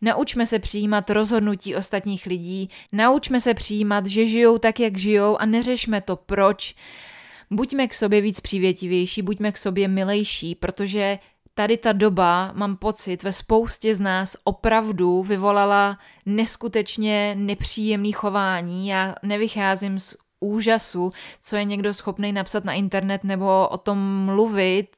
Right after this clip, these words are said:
tak jak o tom mluví. A myslím si, že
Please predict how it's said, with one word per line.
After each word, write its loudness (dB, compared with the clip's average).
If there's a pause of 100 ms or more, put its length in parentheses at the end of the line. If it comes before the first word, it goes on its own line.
tak -6
jak -6
o -2
tom -2
mluví. -4 (480)
A 2 (220)
myslím 0
si, -4
že 0